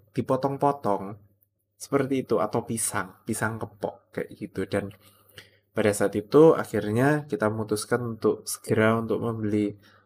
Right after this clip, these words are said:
jangkrik dan memberi makan burung tersebut. Nah, teman-teman,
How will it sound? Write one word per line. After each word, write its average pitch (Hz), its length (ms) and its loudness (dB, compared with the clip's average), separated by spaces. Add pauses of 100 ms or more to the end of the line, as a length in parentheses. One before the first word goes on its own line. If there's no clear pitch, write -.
(120)
jangkrik 107 560 0
dan 104 240 -6
memberi 104 400 -2
makan 107 480 -6
burung 95 320 -8
tersebut. - 640 -10 (1600)
Nah, 95 240 -8
teman-teman, 120 480 -2